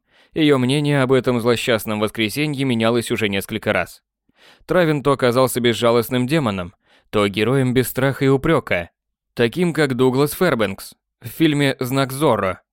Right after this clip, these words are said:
В тот момент, когда Сергей всучил ей цветы, она вообще плохо соображала, всю ночь не спала,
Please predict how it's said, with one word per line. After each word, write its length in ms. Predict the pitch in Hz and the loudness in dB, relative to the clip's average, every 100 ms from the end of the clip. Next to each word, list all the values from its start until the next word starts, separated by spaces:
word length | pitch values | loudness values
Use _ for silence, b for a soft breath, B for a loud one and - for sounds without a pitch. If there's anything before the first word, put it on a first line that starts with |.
| _ _ _ | _ _ _
В 100 | - | -4
тот 180 | 117 110 | -2 0
момент, 460 | 110 123 151 101 - | 0 0 -2 -4 -6
когда 320 | 110 107 147 | -6 -2 -2
Сергей 400 | 151 143 143 135 | 0 0 0 -2
всучил 380 | - 127 131 117 | -2 -2 0 0
ей 140 | 110 | 0
цветы, 480 | - 117 160 123 92 b b b | 0 -4 -2 -4 -6 b b b
она 240 | 151 147 147 | -2 0 2
вообще 320 | 151 - 156 | 0 0 -2
плохо 320 | 110 101 110 | 0 -2 -2
соображала, 720 | 104 110 120 131 123 98 92 _ | -2 0 0 0 -2 -2 -6 _
всю 220 | _ 165 170 | _ -4 0
ночь 240 | 127 - | 0 -2
не 80 | 135 | -8
спала, 440 | - 156 98 87 | -2 0 0 -4